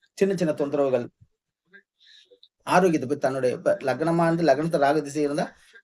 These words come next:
தன்னை பத்தி கவலைப்படுவாங்க. இது மாதிரி குணாதிசயங்கள் ராகுடைய லக்னத்துல இருந்தா இந்த ஜாதகத்துல. இப்ப மகர நாள-, மகர லக்னமாகி ரெண்டில் ராகு இருந்ததுன்னு வச்சுங்க, இன்னைக்கு குடும்பத்தை விட்டு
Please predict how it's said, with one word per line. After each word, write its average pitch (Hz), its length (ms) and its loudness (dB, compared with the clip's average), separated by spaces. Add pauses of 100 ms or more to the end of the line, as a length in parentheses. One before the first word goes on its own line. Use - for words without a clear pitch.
(120)
தன்னை 170 240 2
பத்தி 165 160 -2
கவலைப்படுவாங்க. 107 560 0 (1800)
இது 214 140 2
மாதிரி 180 200 6
குணாதிசயங்கள் 147 500 0 (140)
ராகுடைய 147 400 4
லக்னத்துல 131 400 -2
இருந்தா 101 280 -12 (280)
இந்த 123 200 -6
ஜாதகத்துல. 113 420 -2 (1300)
இப்ப 175 140 2 (120)
மகர 175 240 2
நாள-, 180 240 4 (140)
மகர 156 260 2
லக்னமாகி 151 560 0 (140)
ரெண்டில் 190 420 0
ராகு 139 200 2 (100)
இருந்ததுன்னு 127 360 -8
வச்சுங்க, 107 300 -10 (320)
இன்னைக்கு 113 260 -12 (880)
குடும்பத்தை 185 400 -2
விட்டு 143 180 -4